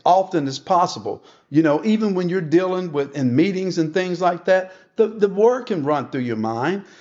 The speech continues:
Uh, yes, you have to focus on what you're doing, but, you know, one of the things you don't wanna do, especially in the things of this life, is you don't ever wanna get conformed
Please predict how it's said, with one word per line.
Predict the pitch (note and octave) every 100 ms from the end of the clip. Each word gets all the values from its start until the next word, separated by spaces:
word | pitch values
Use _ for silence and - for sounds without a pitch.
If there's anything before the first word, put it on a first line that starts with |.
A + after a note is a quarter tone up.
| _ -
Uh, | D#3+ D3
yes, | F#3 A#3 A3
you | G#3
have | F#3+ F3
to | D3+
focus | B2+ D#3 D3 D3+
on | C#3 C3
what | C#3 C#3
you're | C3+
doing, | A2 D#3+ G3 C#3+ D#3+ - _ B2+
but, | F3 D#3 C3 - -
you | D3+
know, | E3
one | D#3 F#3 A3
of |
the | G#3
things | G3 F3 D3+
you |
don't | D#3 D#3 E3
wanna | E3 D#3 C3+
do, | D3 E3+ C#3 B2+ C3+
especially | C#3+ C3 - G#3 G3+ - C#3 C3+
in | C3
the | A#2+
things | A#2+ D#3 C#3+ B2+ C3 - - - _ _ -
of | C#3 A#2+
this | F3 G3 C3+
life, | B2 A#2+ C3 - _
is | C#3+ C3+
you | F#3
don't | F3 E3+
ever | F#3+
wanna | F3+ E3+ D3+
get | C3+ D#3+ D#3
conformed | D#3 B2+ - F#3+ F#3+ E3 C#3+ B2+ C3+